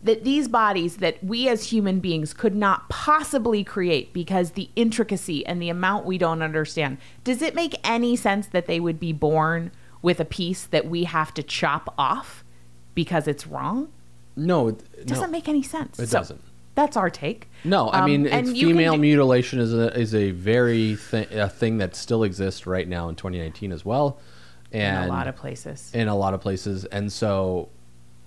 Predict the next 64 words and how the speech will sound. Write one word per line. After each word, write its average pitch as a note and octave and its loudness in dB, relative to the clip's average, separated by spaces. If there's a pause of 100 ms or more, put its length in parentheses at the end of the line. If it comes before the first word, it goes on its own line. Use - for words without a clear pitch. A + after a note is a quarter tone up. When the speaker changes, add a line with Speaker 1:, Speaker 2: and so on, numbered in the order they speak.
Speaker 2:
I D#3+ 4
know E3 4
Kate D3+ 2
doesn't C3+ 2
like A#2 2
controversy A2 -4
around G#2 -2
these G2+ -6
things. G2+ -4
I'll A2+ 0
talk A2 0
about F#2+ -2
these F2+ -4
things F#2 -6
all F2 -2
day E2+ -4
long, F2+ -2
Speaker 1:
Well, D#4+ 4
Speaker 2:
'cause - 2
Speaker 1:
I E4 0
just A4 0
Speaker 2:
I - 4
Speaker 1:
don't - 2
Speaker 2:
wanna - 4
Speaker 1:
wanna G4 4
Speaker 2:
have - 2
a - 2
Speaker 1:
shame C4 0
people A#3 0
for G3+ 0
Speaker 2:
Correct. C#3+ 2
Speaker 1:
choices E3 -2
that D#3+ -2
they've - 2
Speaker 2:
No, F3+ 4
Speaker 1:
made. - -2
Speaker 2:
and C3+ 2
I'm C#3+ 4
not, C#3 0
I'm C4+ 2
a A#3+ 2
circumcisioned G3 2
adult, C3 4
a B2 2
male C#3+ 4
adult B2 4
talking F#2+ -2
about E2 -6
this, - -10
right? A2+ 2
And A#2+ 0
Speaker 1:
You're - 2
Speaker 2:
I'm - 2
Speaker 1:
a C3+ 2
Speaker 2:
not, C3 0
like, A#2+ 2
Speaker 1:
circumcised A#2+ -6
adult. B2 0
Speaker 2:
circumci-, G2+ -2
Speaker 1:
Oh, F3+ 2
I'm G#3 2
Speaker 2:
circum- - -
Speaker 1:
so E3+ -2
sorry. C#3 -6